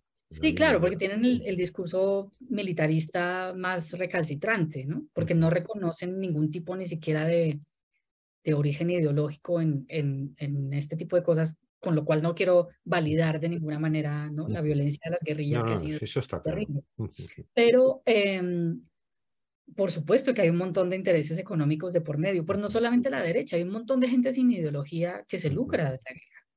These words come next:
Speaker 2: ¿no? O sea, los
Speaker 1: Ujú.
Speaker 2: narcotraficantes, lo que estábamos diciendo, em,
Speaker 1: Claro, sí, sí, sí, sí.
Speaker 2: toda esta gente que, que, claro, que se ve beneficiada, es
Speaker 1: Claro, es
Speaker 2: no
Speaker 1: un
Speaker 2: les
Speaker 1: poco aqu-,
Speaker 2: importa
Speaker 1: es
Speaker 2: la
Speaker 1: un
Speaker 2: guerra de
Speaker 1: poco,
Speaker 2: la
Speaker 1: es un
Speaker 2: ¿Mm?
Speaker 1: poco aquello de, hay conflicto, hay guerrilla, hay guerra, ¿no? Pero yo tengo el poder,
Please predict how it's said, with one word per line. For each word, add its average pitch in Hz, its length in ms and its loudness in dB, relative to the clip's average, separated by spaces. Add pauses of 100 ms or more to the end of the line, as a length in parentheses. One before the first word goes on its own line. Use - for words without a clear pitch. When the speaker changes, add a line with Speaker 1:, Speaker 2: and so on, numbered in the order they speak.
Speaker 2:
¿no? 151 80 -4 (200)
O - 40 -20
sea, 147 140 -6
los 147 120 -4
Speaker 1:
Ujú. 143 100 -4
Speaker 2:
narcotraficantes, 156 760 -4
lo 185 80 -4
que 156 60 -2
estábamos 151 380 -2
diciendo, 160 480 -2 (500)
em, 156 300 4
Speaker 1:
Claro, 90 360 0
sí, 113 140 -6
sí, 90 160 -10
sí, - 160 -18
sí. - 140 -20 (560)
Speaker 2:
toda 170 140 2
esta 180 220 -4
gente 185 280 -6
que, 151 280 -8 (100)
que, 170 100 -14
claro, 220 260 0
que 165 60 0
se 156 120 0
ve 156 140 4
beneficiada, 175 760 -4
es - 480 -14 (840)
Speaker 1:
Claro, 123 240 4
es 170 60 -6
Speaker 2:
no 190 80 2
Speaker 1:
un - 20 2
Speaker 2:
les 214 100 2
Speaker 1:
poco 196 120 0
aqu-, - 140 -4
Speaker 2:
importa 208 160 2
Speaker 1:
es 214 40 4
Speaker 2:
la 220 80 4
Speaker 1:
un - 60 0
Speaker 2:
guerra 117 300 0
de - 60 2
Speaker 1:
poco, - 80 2
Speaker 2:
la 92 160 -4 (840)
Speaker 1:
es 214 200 0
un 98 80 -2
Speaker 2:
¿Mm? - 20 -16
Speaker 1:
poco 90 240 -4
aquello 85 400 -4
de, 78 360 -6 (580)
hay 95 140 -8
conflicto, 98 580 -2
hay 87 180 -4
guerrilla, 87 420 -6
hay 87 120 -2
guerra, 90 300 -4
¿no? 80 160 -8
Pero 90 200 -8
yo 82 180 -4
tengo 82 180 -4
el 76 60 -8
poder, 73 340 -8